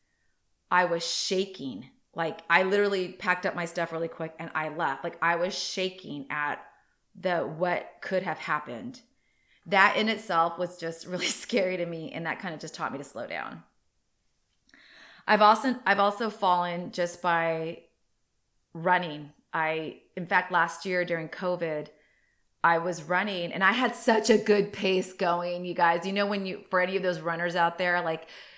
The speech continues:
you're in your zone, you're running at, like, that pace that you could run forever in. And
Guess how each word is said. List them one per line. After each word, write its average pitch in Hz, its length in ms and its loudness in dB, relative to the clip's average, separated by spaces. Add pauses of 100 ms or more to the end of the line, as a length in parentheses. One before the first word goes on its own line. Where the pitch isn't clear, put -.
you're 196 180 0
in 202 240 -2
your 185 140 -2
zone, 180 640 -2
you're 170 120 -4
running 175 340 -4
at, 170 220 -6
like, 170 240 -4
that 151 320 0
pace 220 460 2
that - 160 -2
you 170 100 -4
could 156 240 -6
run 175 160 -2
forever 170 600 -2
in. 175 320 -4 (800)
And 196 400 4